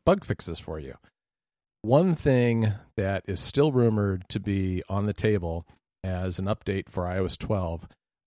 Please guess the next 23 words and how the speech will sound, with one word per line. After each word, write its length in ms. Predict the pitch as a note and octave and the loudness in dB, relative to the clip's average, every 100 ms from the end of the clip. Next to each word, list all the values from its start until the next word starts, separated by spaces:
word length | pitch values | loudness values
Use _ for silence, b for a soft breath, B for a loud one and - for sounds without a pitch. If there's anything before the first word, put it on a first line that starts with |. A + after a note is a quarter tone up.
| _ | _
are 640 | F#2+ F#2+ F#2+ F#2 F2+ F2 - | -2 0 0 -2 -2 -6 -4
more 180 | A2 G#2 | 0 0
granular 760 | F#2 F#2+ G2+ G#2+ A2+ A2 G#2+ | -2 -4 0 0 0 0 0
notifications. 1040 | G2+ F#2+ F2 - - D#2 - - - - - _ _ _ _ - | 0 -2 -4 -10 -10 -10 -10 -14 -16 -16 -16 _ _ _ _ -8
And 460 | F#2 F2+ F2+ F2 - _ _ - | -6 -4 -6 -8 -12 _ _ -4
I'd 140 | A#2+ | 0
like 180 | C3 - | 0 0
to 80 | A#2 | -6
th-, 180 | - | -6
see 420 | - - A2+ G#2 G2+ | -6 -4 -2 0 -2
what 260 | F#2+ F#2+ | -2 -2
everybody 320 | G#2+ G#2+ G#2 F#2+ | 0 2 2 0
thinks 420 | - G2 F2 - | -2 -4 -4 -8
that 240 | G2+ F#2 | -6 -6
means 500 | F2+ F2 F2 D#2+ D2 | -6 -6 -6 -8 -10
for 160 | - - | -12 -12
I 160 | E2 D2+ | -10 -8
O 80 | D#2+ | -10
S 120 | - | -10
twelve. 300 | - D#2+ D2+ | -8 -8 0
What 100 | A#2 | 0
do 60 | |
you, 60 | D#3 | 0